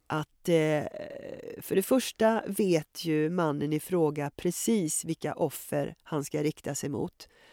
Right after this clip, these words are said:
Han vet redan i förväg att han kommer att vinna, så att säga. Men hans sätt att övervinna dem kan se ut på lite olika sätt. Men oftast handlar det om, eh, stor kärlek, alltså väldigt uppvaktande.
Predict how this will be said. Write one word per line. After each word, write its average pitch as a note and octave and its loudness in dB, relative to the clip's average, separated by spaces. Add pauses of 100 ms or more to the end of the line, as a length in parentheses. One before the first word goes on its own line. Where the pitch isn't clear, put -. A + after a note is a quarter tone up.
(160)
Han - -2
vet F#3 6
redan D#3 2
i D3 -4
förväg D3 0
att D3 -6
han C3+ -4
kommer D3+ -4
att D3 0
vinna, D#3 0
så - -4
att D#3 -6
säga. - -2 (440)
Men E3+ 2
hans E3+ 0
sätt - 0
att F3 0
övervinna D#3 2
dem F3 -2
kan D#3+ -4
se D#3+ -2
ut C#3+ -2
på - -4
lite D3 -2
olika D3 -4
sätt. - -4
Men E3 -4
oftast - -8
handlar D#3 -4
det D3 -2
om, C#3+ -4 (600)
eh, C#3+ 0
stor E3+ 2
kärlek, D#3 2
alltså C#3 -2
väldigt D#3 2
uppvaktande. C#3+ 0